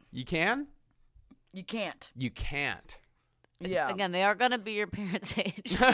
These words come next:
Speaker 1: <laughs>
Speaker 2: Because you, you might
Speaker 3: Can't
Speaker 2: have
Speaker 3: emphasize
Speaker 2: zero
Speaker 3: that enough.
Speaker 2: genes in common, but you might have, you might not.
Speaker 3: Uh-huh.
Speaker 1: So it's a crapshoot.
Speaker 2: Yeah.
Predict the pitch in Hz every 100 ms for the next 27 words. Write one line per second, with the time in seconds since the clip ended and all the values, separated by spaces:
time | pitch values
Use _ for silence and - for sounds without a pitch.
0 | - 277 - 277 - 311 330 302 285 233
1 | 277 240 254 302 381 262 254 254 208 226
2 | 233 214 185 220 208 185 202 190 202 180
3 | 165 160 135 135 - _ _ 175 220 196
4 | 208 196 202 196 - 180 175 160 175 196
5 | 190 160 143 135 - _ _ _ - 135
6 | 123 143 131 - 185 160 - - 82 -
7 | _ _ _ _ _ _ _ 214